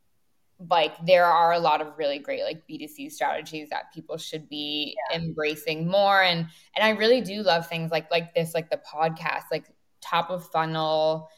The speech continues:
Speaker 1: kind of activities that you can do really easily with, like, almost no money. Like, we launched a podcast network and it's super, you know, the goal was we were not like, "We're gonna, like, make all this money from our podcast network." We're like,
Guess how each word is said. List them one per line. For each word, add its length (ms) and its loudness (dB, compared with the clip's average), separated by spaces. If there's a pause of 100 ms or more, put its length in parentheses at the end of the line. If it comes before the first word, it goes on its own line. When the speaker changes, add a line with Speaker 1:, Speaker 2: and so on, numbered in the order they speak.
(200)
Speaker 1:
kind 160 0
of 60 0
activities 520 -2
that 140 2
you 140 -8
can 280 -4
do 320 -4
really 240 6
easily 800 2
with, 240 -2
like, 320 4
almost 360 -4
no 140 0
money. 540 0
Like, 160 -2
we 160 -6
launched 320 -2
a 40 -6
podcast 540 -2
network 640 2 (480)
and 320 4
it's 320 0
super, 480 6
you 100 0
know, 140 2
the 100 4
goal 280 10
was 160 6
we 80 -4
were 100 0
not 220 4
like, 200 0
"We're 140 -4
gonna, 260 0
like, 400 2
make 460 -6
all 140 8
this 240 4
money 340 -4
from 260 -4
our 220 -4
podcast 540 -4
network." 360 -4
We're 140 6
like, 260 4